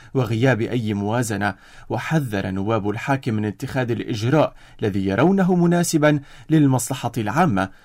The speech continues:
وقالوا إن المصرف المركزي الذي يرسم السياسة النقدية بالتوافق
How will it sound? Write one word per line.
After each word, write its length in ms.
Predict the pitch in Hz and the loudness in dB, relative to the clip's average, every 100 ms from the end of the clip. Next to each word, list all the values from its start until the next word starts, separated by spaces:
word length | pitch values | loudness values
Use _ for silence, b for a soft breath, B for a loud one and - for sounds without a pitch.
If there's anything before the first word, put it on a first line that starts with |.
| b | b
وقالوا 680 | 110 98 - 156 117 101 - | -4 -4 -2 0 0 -2 -2
إن 140 | 139 | -2
المصرف 520 | 98 98 131 139 139 147 | 0 -2 -2 -2 -2 0
المركزي 600 | 135 135 - 131 147 113 | 2 0 0 0 0 0
الذي 320 | 104 104 104 | -2 -2 -2
يرسم 360 | 170 - 208 | -2 -2 -2
السياسة 460 | 165 - 156 135 131 | -2 0 0 0 -2
النقدية 640 | 123 117 117 131 127 127 120 B B | -4 -6 -4 -2 0 2 0 B B
بالتوافق 800 | 120 131 127 131 117 117 - 104 | -2 -2 0 2 0 -4 -8 -8